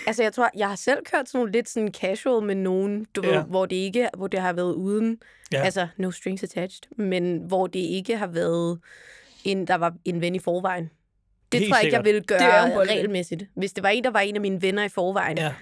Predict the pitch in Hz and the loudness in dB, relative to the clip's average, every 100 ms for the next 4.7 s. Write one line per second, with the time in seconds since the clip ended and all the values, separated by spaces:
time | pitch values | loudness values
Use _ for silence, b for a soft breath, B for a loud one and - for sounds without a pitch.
0 | - - 233 233 208 180 180 196 165 180 | -14 -4 0 2 2 2 2 2 0 0
1 | 170 175 190 156 180 175 - 175 156 156 | -4 -4 -2 -2 -2 -2 -6 -6 -4 -4
2 | 170 160 160 156 - 170 175 175 165 165 | -4 -4 -2 -4 -4 -6 -4 -4 -6 -4
3 | 160 160 156 - - - 160 147 156 170 | -4 -4 -6 -14 -12 -8 -6 -6 -6 -4
4 | 170 165 156 160 165 160 202 | -4 -2 -4 -4 -6 -6 -10